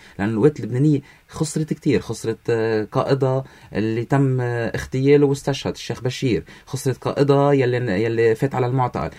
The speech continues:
خسرت كتير من قياداتها بالاغتيالات، وخسرت كتير بالاضطهاد. الوحيد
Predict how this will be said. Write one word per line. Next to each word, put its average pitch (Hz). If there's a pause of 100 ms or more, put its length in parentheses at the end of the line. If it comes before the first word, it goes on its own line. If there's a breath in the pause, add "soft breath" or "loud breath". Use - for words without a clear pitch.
(100)
خسرت 135
كتير 180
من 139
قياداتها 151 (380 soft breath)
بالاغتيالات، 151 (460 loud breath)
وخسرت 139
كتير 180 (180 loud breath)
بالاضطهاد. 143 (460)
الوحيد 143